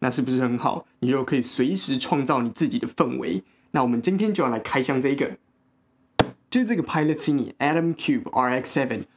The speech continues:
R G B 可调颜色的口袋摄影灯。OK，所以盒子里面就有一个小小腰包，那里面就是我们的R X七摄影灯啦。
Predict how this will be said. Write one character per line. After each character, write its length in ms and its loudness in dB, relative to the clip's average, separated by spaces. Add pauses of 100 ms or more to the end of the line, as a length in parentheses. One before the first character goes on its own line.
(120)
R 320 2
G 240 0
B 240 0
可 200 0
调 240 0
颜 220 2
色 180 0
的 160 -6
口 240 -2
袋 220 0
摄 180 0
影 160 -4
灯。 240 -2 (2000)
OK， 200 2
所 80 2
以 60 2
盒 100 0
子 80 -2
里 60 2
面 140 2
就 100 2
有 100 2
一 40 0
个 100 2
小 220 0
小 180 -2
腰 240 2
包， 400 0
那 140 0
里 120 2
面 240 2
就 140 -2
是 240 0
我 140 0
们 120 0
的 160 0 (1120)
R 300 2
X 180 -6
七 320 0 (180)
摄 220 2
影 140 0
灯 180 2
啦。 220 -4